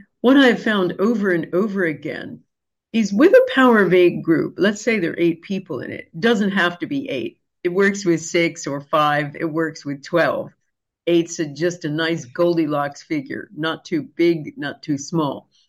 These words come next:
But let's say there are eight. Seven-eighths of the time, you're intending for someone else. So you are giving so much. And that is really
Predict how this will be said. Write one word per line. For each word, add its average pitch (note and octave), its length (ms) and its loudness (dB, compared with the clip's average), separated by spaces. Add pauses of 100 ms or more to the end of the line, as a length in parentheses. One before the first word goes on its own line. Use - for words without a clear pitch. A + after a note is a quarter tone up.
(220)
But A3 100 2
let's D4+ 180 4
say B3 160 4
there F#3+ 160 4
are - 80 -10
eight. E3+ 400 2 (480)
Seven-eighths A#3+ 960 0
of F#3 120 -6
the E3 100 -2
time, E3 680 -4
you're A3 160 -2
intending G3 720 -4
for D#3 200 -8
someone D3 640 -6
else. - 600 -10 (680)
So F#3 760 2 (340)
you C4 360 2
are G3+ 180 0
giving G3+ 720 -4 (300)
so F#3+ 420 -4
much. F#3 680 -6 (360)
And G3 420 0
that C#4+ 360 0 (120)
is G3 500 -2
really G3+ 680 -2